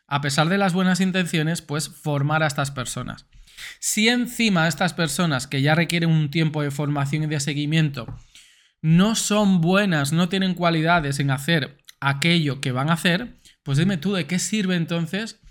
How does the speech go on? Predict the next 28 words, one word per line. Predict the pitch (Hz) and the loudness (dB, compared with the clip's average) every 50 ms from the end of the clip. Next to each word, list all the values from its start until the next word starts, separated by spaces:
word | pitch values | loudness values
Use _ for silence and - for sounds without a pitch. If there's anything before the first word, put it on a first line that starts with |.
| - - _ _ - | -20 -20 _ _ -2
tener | 165 156 151 151 160 165 | 0 2 2 2 0 0
su | 160 - - 139 | -2 -2 -2 -2
ayuda, | 127 131 175 233 220 139 - - | 0 0 0 0 0 -2 -2 -4
no? | 139 196 277 - - _ - - | -4 -6 -6 -8 -12 _ -14 -8
Más | - 147 156 160 - - | -2 -2 0 0 0 -2
que | - 190 | -2 -2
servir, | 180 - 185 175 165 160 175 202 254 262 - - | 0 2 2 2 2 2 0 -2 -2 -6 -8 -6
igual | 160 147 139 143 151 160 180 | -4 -4 -2 0 0 0 0
nos | 196 185 165 | 0 0 0
está | 156 139 139 151 139 | -2 -2 -2 -2 -2
perjudicando. | 160 156 156 - 151 127 127 120 - 127 120 113 - - _ _ _ _ _ _ _ _ _ _ _ _ _ _ _ _ _ - - _ _ _ | -2 -2 -2 -2 -4 -4 -4 -2 -2 -2 -2 -4 -8 -14 _ _ _ _ _ _ _ _ _ _ _ _ _ _ _ _ _ -20 -20 _ _ _
Yo | - 196 | -4 -2
te | 190 247 | 0 0
recomiendo | 214 190 170 175 151 151 151 151 160 175 233 285 - - - - - - - _ _ | 0 2 2 2 2 4 4 2 2 2 0 -2 -6 -12 -16 -18 -20 -20 -20 _ _
que | - 165 160 151 | 0 2 2 4
si | 139 - - 165 156 151 | 2 2 2 4 4 6
aún | 147 151 165 196 220 233 220 | 6 6 4 4 2 0 0
te | - 196 | -2 -2
estás | 196 190 - 180 160 | 0 0 0 0 2
planteando | - 185 170 165 156 156 147 151 143 147 | 2 4 4 4 4 2 2 2 0 0
este | 139 143 160 | 0 -2 -2
tipo | 139 151 143 143 143 | -2 -4 -4 -2 -2
de | 139 139 | -2 0
cosas | 139 165 160 - 147 135 139 | 0 -2 -2 0 -2 -4 -4
que | - 135 | -6 -8
son | - - 139 143 139 | -6 -4 -4 -2 -2
como | 143 147 139 139 131 - | 0 0 0 0 0 0
iniciales, | 139 135 131 131 123 120 - 170 160 160 180 214 233 214 - _ | -2 -4 -2 -4 -4 -4 0 2 2 2 2 0 -2 -6 -8 _